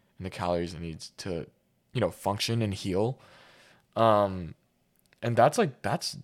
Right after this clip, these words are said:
dangerous. Like, that, I feel like that's a really dangerous cycle. But then you switch to, like, this bulk part where, like, I might be getting it completely wrong, but, like, when you're bulking, you're just basically eating. Like, you're, like,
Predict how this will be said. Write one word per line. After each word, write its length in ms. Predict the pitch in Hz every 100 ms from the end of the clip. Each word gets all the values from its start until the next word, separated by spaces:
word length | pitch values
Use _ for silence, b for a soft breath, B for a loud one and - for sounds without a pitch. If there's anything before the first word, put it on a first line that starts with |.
| _
dangerous. 560 | - 98 233 180 95 -
Like, 160 | 110 110
that, 200 | 110 113
I 80 | 117
feel 180 | -
like 200 | 190 143
that's 200 | - 123
a 60 | 117
really 220 | 113 196
dangerous 280 | 135 117 107
cycle. 280 | - 180 110
But 120 | 113
then 120 | 147
you 100 | 170
switch 320 | 135 - 160
to, 140 | - 123
like, 180 | 110 113
this 120 | 101
bulk 360 | - 123 147 - _
part 360 | - 101 87 -
where, 200 | 101 101
like, 280 | 98 92 - B B B B -
I 140 | 156
might 180 | 190 143
be 80 | 117
getting 240 | 113 101
it 100 | 87
completely 420 | 110 - 175 131
wrong, 200 | 95 76
but, 120 | 98
like, 120 | 107 123
when 120 | 127
you're 100 | 139
bulking, 400 | 127 226 175 107
you're 100 | 117
just 240 | 127 -
basically 380 | 196 202 131 104
eating. 380 | 113 107 64 -
Like, 220 | 104 101
you're, 100 | 104
like, 260 | 104 87